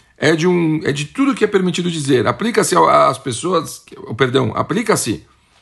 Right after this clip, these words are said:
ao que a pessoa precisa expressar verbalmente pra conduzir os seus negócios ou satisfazer as suas necessidades materiais. Procure ser conciso também sobre esses assuntos. Quem inclui o nome de Hashem em tudo que fala é como se estivesse fazendo do chumbo prata,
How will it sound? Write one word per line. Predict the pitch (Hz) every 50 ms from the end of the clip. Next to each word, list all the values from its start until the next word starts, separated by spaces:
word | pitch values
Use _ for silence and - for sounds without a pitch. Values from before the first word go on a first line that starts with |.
| _ _ _
ao | - - 123
que | 165
a | 156
pessoa | 160 156 127 113 175 214
precisa | 214 - 170 160 - 175
expressar | 165 151 - 156 135 - - 160 160
verbalmente | 151 156 151 147 139 123 131 151 175 175 - 139
pra | 120 143 139
conduzir | 139 - - 156 160 170 175 160 151 139 117 110 135 185 196
os | 196 156
seus | - 160 151 135
negócios | 139 127 113 139 156 170 - 131 143
ou | 151
satisfazer | 143 160 151 - - 143 135 117 151
as | 160 151
suas | - 160 143
necessidades | 139 147 127 131 131 123 143 147 139
materiais. | 139 147 - 165 165 160 139 131 - - - - - - _ _ _ - - - _ _ _ -
Procure | - 147 - 208 233 226
ser | - - 196 190
conciso | - 196 180 151 - - 156 170 151 120 104 92 - - _ _ _ _ _ _
também | - 120 120 151 165
sobre | 151 156 143 143
esses | 143 131 -
assuntos. | 135 131 - - 127 117 104 101 - - - - _ _ _ _ _ _ _ -
Quem | 139 135
inclui | 127 123 127 147 170 190
o | 180 160
nome | 156 165 165 165
de | 131 135
Hashem | 131 110 - - 143 143
em | 139 131
tudo | 113 123 160 160
que | 156 156 -
fala | 113 - 135 139 156 170 185 175 - - -
é | - -
como | - 143 139 127
se | 139
estivesse | 127 120 120 135 139 - -
fazendo | - 120 110 131 143 147 131
do | 123
chumbo | 117 - - - 151 156
prata, | 151 - 135 120 107 110 - - -